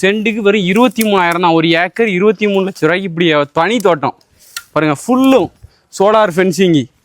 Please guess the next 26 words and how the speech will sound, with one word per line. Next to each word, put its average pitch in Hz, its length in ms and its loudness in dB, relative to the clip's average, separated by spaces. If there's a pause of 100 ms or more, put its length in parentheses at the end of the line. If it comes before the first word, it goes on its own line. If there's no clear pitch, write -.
(440)
ஜம்முன்னு 196 440 0
சோலார் 185 300 2
ஃபென்சிங் 175 380 0
போட்டு 190 260 0
சூப்பரா 220 440 0
வச்சிருக்காங்க. 175 520 0 (500)
இந்த 151 140 -2 (100)
மாதிரி 196 180 0 (100)
தோட்டம், 180 400 0 (200)
செழிப்பான 185 420 0 (120)
தோட்டம் 170 360 0
நிறைய 175 340 0
பேர் 180 160 0 (100)
கேட்டுக்கிட்டே 165 480 -2 (120)
இருந்தீங்க. 147 300 0 (520)
மொத்தமே 180 460 -4
அஞ்சரை 160 380 0
ஏக்கர் 156 260 -6
தான் 147 120 -2
இருக்கு. 139 200 -10 (500)
ஃபுல்லு 190 440 -4
வாங்க, 180 260 0
உங்களுக்கு 156 280 -2 (100)
தென்னந்தோப்பு 156 540 -2 (560)
எப்படி 170 220 -4
எப்படி 175 160 -2